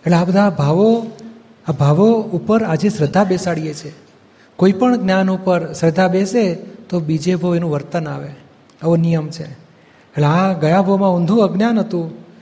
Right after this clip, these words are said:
તે અજ્ઞાન ઉપર શ્રદ્ધા બેઠી તો અજ્ઞાન વર્તન આવ્યું. હવે આ જ્ઞાન ઉપર શ્રદ્ધા બેસે તો એવું વર્તન આવશે. એટલે શ્રદ્ધા એટલે શું? દિલથી, ભાવથી. એના દાદા કહે છે, "એવું જ મારા જીવનમાં હોજો." એટલે આ દા-, અને પાછું દાદાની આજ્ઞા રૂપે શબ્દો છે.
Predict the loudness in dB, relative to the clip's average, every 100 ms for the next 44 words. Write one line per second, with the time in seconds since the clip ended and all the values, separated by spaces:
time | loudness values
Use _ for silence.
0 | -12 -2 0 2 0 0 -2 -4 0 0
1 | 2 0 0 0 -2 -12 -12 0 0 2
2 | 0 2 0 0 -2 -2 -4 -8 -14 -20
3 | _ _ _ _ -4 0 0 0 2 2
4 | 0 -2 -2 -2 -2 -4 -6 -8 -4 -4
5 | -4 -6 -8 -8 -12 -18 -20 _ _ _
6 | -4 -2 0 2 2 2 0 -2 0 0
7 | -2 -4 -4 -4 -6 -6 -6 -6 -6 -8
8 | -16 -20 -20 -8 -2 0 2 0 -2 -2
9 | 0 0 2 0 0 0 0 -2 0 -2
10 | -4 -6 -10 -12 -20 -20 -20 _ _ -6
11 | 0 2 2 -2 0 2 2 2 2 4
12 | 4 4 2 0 0 0 0 -2 -4 -4
13 | -6 -6 -6